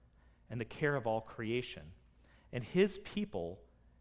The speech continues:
and his people's wealth is a primary way he cares for the needy. So does this apply to us today? Well, again, a reiteration of a couple of things that don't apply. No,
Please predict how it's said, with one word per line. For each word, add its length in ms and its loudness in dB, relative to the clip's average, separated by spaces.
and 100 -6
his 180 0
people's 380 -2
wealth 360 2
is 100 -4
a 60 -4
primary 580 -2
way 260 2
he 160 -6
cares 320 -4
for 140 -14
the 80 -8
needy. 320 -12
So 160 10
does 160 8
this 200 6
apply 300 8
to 100 8
us 160 6
today? 380 4
Well, 100 6
again, 440 8
a 80 6
reiteration 560 6
of 60 0
a 40 2
couple 220 4
of 60 4
things 180 -2
that 120 2
don't 160 4
apply. 360 -2
No, 540 8